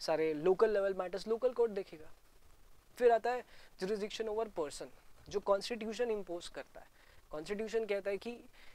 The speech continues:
irrespective of nationality, कोई भी रहने दो, नेशनैलिटी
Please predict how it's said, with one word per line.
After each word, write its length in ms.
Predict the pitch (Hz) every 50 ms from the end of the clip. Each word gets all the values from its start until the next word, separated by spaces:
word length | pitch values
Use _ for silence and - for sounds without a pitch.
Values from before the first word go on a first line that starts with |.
| - -
irrespective 560 | 175 190 220 - - - 226 208 - 233 233
of 160 | 233 208 -
nationality, 520 | 196 185 180 170 - 202 202 196 175 170 151
कोई 160 | - 180 226
भी 120 | 226 262
रहने 200 | 240 240 233 233
दो, 160 | 214 185 127 - - - - - - - - - - - - -
नेशनैलिटी 580 | 160 160 160 - 202 196 196 185 180 170 -